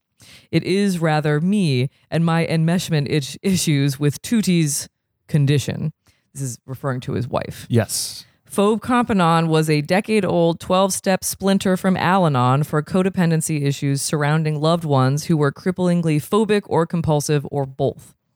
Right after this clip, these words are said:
Speaker 1: "It's a long story and not a particularly interesting one, I'm sure," the A D A said.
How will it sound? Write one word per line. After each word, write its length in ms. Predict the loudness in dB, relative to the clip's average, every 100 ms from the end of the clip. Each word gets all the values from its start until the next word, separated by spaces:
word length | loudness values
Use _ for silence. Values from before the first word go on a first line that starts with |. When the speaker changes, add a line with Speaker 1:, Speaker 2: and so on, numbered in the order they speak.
| _ _ _ _ _ _ _ _ _ _ _ -12
Speaker 1:
"It's 120 | 0
a 40 |
long 280 | 2 4 2
story 420 | 0 0 2 4
and 100 | 2
not 140 | 2 2
a 40 |
particularly 720 | 0 -2 -4 0 2 4 2
interesting 600 | 2 -2 0 -4 -2 -2 0
one, 160 | 0
I'm 160 | 0 -2
sure," 520 | -2 0 2 2 0 _ _ -6
the 100 | -2
A 60 |
D 220 | 0 2 0
A 40 |
said. 400 | 0 2 2 0